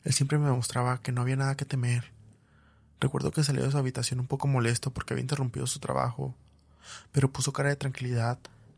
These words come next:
en cuanto se dio cuenta que yo estaba lleno de miedo. "No pasa nada, Oliver. Mira, no hay nada abajo.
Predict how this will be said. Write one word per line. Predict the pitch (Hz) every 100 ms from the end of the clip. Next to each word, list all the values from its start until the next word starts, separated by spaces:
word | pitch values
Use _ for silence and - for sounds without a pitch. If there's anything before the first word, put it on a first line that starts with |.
| -
en | 135
cuanto | 131 127
se | -
dio | 127
cuenta | - 127 135
que | 139
yo | 123 127
estaba | - 131 131
lleno | 127 123
de | 123
miedo. | 113 117 117 117 113 _ _ _ _ - - - - _
"No | 143
pasa | 143 143
nada, | 139 127 131
Oliver. | 131 131 127 123 - -
Mira, | 139 131 127 123 - - -
no | 135
hay |
nada | 135 135
abajo. | 131 123 123 135 135